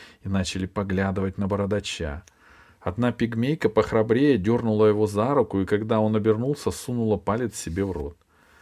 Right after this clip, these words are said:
«Ваш намёк понял», — сказал бородач. Он повёл пигмеев в тот самый сарай.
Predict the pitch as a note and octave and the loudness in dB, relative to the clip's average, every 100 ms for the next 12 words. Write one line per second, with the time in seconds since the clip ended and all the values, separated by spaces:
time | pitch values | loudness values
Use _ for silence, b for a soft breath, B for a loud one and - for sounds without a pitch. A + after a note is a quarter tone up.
0 | b b - A3+ G#3 F#3+ - A3+ G#3+ D3 | b b -4 2 2 2 2 4 6 4
1 | D3 - D3 A2 A2 C#3 - _ _ - | 0 -2 0 2 0 -4 -8 _ _ -8
2 | E2+ E2+ C#2 D2 E2+ D#2+ A#1+ - - b | -6 -4 -4 -2 -4 -4 -8 -12 -20 b
3 | b b b - E2+ D#2+ F2 F2+ E2+ E2+ | b b b -8 -6 0 2 2 -2 -4
4 | D#2 D2 G#2 D3+ D3+ - - - C2 - | -4 -2 0 0 -2 -6 -16 -10 -10 -10
5 | - G#1 A#1+ - - G1+ - _ | -12 -12 -12 -16 -18 -20 -20 _